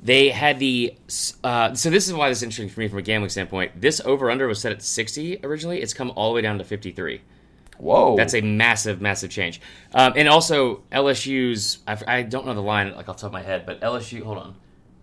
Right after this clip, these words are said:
Speaker 1: L S U's a twenty-eight point favorite, and that's gone up from, like, that's gone up four points, and the over-under's come down seven points, which is weird. Anyway, they had the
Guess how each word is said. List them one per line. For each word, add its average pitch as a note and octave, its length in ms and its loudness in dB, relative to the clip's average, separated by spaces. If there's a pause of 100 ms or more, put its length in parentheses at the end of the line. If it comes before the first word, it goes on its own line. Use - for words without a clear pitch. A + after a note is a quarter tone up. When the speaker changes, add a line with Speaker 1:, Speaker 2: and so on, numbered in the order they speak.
(140)
Speaker 1:
L C#3+ 120 -2
S D3 120 -2
U's D3+ 80 -6
a A#2 80 -6
twenty-eight B2 580 -8
point A2+ 180 -8
favorite, G#2+ 280 0
and F#2 60 -4
that's G#2 140 -4
gone G#2 180 2
up G2 120 -2
from, F#2+ 160 -8
like, F2 240 -6
that's D3 240 4
gone D3+ 160 2
up A2+ 140 -4
four A2+ 160 -4
points, G2+ 340 -4
and G2 100 -6
the G2 100 -2
over-under's G2 420 -2
come F#2+ 180 -10
down F2 320 -2
seven F2 260 -10
points, E2+ 240 -10
which F2 100 -14
is F2 120 -10
weird. E2 260 -6 (120)
Anyway, C3+ 360 4 (640)
they F#3+ 340 10
had F3 360 6
the C#3+ 440 2